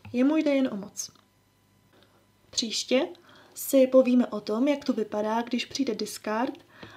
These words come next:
a následný hoover, během kterého se vás bude narcis pokoušet vcucnout zpět do toxického vztahu.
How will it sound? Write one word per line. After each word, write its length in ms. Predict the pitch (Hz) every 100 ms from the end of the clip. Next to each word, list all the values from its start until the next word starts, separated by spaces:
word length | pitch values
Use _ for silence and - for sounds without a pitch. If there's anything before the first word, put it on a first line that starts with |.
| -
a 180 | 269 269
následný 600 | 254 247 247 240 247 240
hoover, 460 | 208 254 220 202 202 - - -
během 320 | 214 220 214
kterého 560 | 220 - 214 208 208 277
se 160 | 285 269
vás 240 | 240 233
bude 220 | 220 220
narcis 400 | 220 220 - 214
pokoušet 500 | - 208 214 214 202
vcucnout 640 | - - 277 - 208 208 -
zpět 480 | - 240 294 - -
do 160 | - 208
toxického 840 | - 220 220 220 - - 208 202
vztahu. 460 | 190 - 202 196